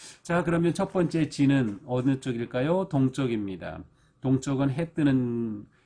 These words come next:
해가 뜨는 방향이죠. 그래서 언제나, 어, 그 방향은 그 굉장히, 어, 신앙적으로, 영적으로 중요한 의미입니다. 하나님을 향하는 또 새 생명이, 어, 떠오르는 하나님의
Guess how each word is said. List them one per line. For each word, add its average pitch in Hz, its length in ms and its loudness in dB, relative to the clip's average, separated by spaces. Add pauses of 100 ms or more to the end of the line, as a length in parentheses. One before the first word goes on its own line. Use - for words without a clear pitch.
(100)
해가 147 320 0
뜨는 165 240 4
방향이죠. 127 680 2
그래서 113 280 -6
언제나, 120 460 -2 (360)
어, 113 800 -4
그 131 320 2
방향은 131 720 0 (260)
그 - 180 -14 (680)
굉장히, 151 520 2 (280)
어, 101 160 -10
신앙적으로, 113 720 -2
영적으로 117 680 -4 (200)
중요한 160 680 2
의미입니다. 101 840 -4 (320)
하나님을 143 560 0
향하는 123 760 -4 (240)
또 104 160 -12
새 143 200 -8
생명이, 156 720 2 (160)
어, 107 320 -14 (120)
떠오르는 135 680 -4 (260)
하나님의 131 720 -4